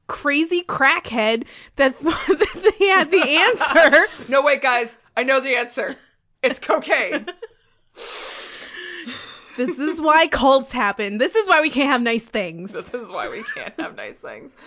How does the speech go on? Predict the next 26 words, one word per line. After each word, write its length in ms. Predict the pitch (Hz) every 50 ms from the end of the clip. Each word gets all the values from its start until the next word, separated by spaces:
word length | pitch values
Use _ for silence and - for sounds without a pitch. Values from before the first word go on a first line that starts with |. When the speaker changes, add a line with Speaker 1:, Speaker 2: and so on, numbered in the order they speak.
| 480 427 - 427 392 - 403 359 233 -
Speaker 2:
So, 420 | - - 277 277 277 262 262 - _ _ _ _ _ _ _ _ _ _ _ _ _ -
this, 400 | 220 220 233 294 311 330 320 - - 254 220 - - - - - - - - -
<sighs> 100 | _ -
going 280 | - 233 233 226 220
back 320 | 220 226 214 208 214 - -
to, 360 | - - 208 185 185 180 175 - -
um, 480 | - 175 175 180 175 170 160 185 208 _ _ _ _ - 359 359 _ - 453 440 -
the 80 | 220 -
search 280 | - - 214 196 190
for 120 | - - 196
God, 440 | 190 180 180 185 185 185 165 202 -
cocaine 380 | - - - - 226 180 196
bring 180 | 202 185 190 190
you 120 | 175 175
on 100 | 170 170
a 60 | 180
higher 300 | 185 180 185 160 160 180
power, 580 | 180 - - 185 165 165 165 165 160 165 165 _ _ _ _ -
the 60 | -
Crowleyisms. 840 | - - - 226 190 185 175 175 170 170 170 170 175 165 170 175 - _ _
Crowley? 600 | _ - - 202 202 214 226 254 269 277 269 269 _ _
Crowley. 380 | - - 233 220 196 185 165 -
Crowley. 440 | - - - 262 254 247 240 202 160
God 320 | - - 294 311 277 208
damn 220 | - 247 226 208 170
it. 160 | 120 87